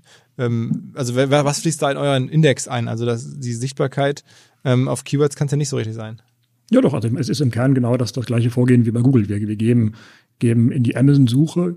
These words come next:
Speaker 2: geben wir Keywords ein und
Speaker 1: Mhm.
Speaker 2: gucken, welche Produkte werden da gefunden. Und dann können wir diese Produkte, können wir Händlern oder, oder Marken zuordnen.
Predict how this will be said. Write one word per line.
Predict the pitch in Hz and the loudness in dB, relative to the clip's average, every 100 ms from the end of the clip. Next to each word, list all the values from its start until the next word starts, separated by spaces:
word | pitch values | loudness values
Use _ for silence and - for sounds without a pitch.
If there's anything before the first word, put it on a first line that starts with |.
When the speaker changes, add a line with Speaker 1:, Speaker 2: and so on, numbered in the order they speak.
| - | -4
Speaker 2:
geben | 127 123 120 107 | -2 2 2 2
wir | 113 107 107 | -2 -2 -6
Keywords | - 135 175 170 | -2 -2 -2 -4
ein | 165 185 208 | -4 0 0
und | 123 | -2
Speaker 1:
Mhm. | 127 | -4
Speaker 2:
gucken, | 139 - 147 | -4 2 2
welche | 123 120 143 | 2 0 -2
Produkte | - 127 - 131 113 | -4 -6 -2 -2 0
werden | 113 110 | 0 0
da | 104 | -2
gefunden. | 104 117 131 160 208 - - | -4 0 0 2 -2 -2 -6
Und | 120 120 | -4 -2
dann | 117 | 0
können | 127 | 2
wir | 117 | 4
diese | 127 139 | 2 2
Produkte, | 123 131 - 143 | -2 -4 -2 0
können | 135 131 | 2 2
wir | 131 | 2
Händlern | 117 139 127 123 | 0 -2 0 0
oder, | 139 113 113 | 0 -4 -4
oder | 117 117 | -4 -4
Marken | 113 131 160 | -2 -2 -4
zuordnen. | - 160 165 170 175 202 | -4 -6 -4 -2 -2 -2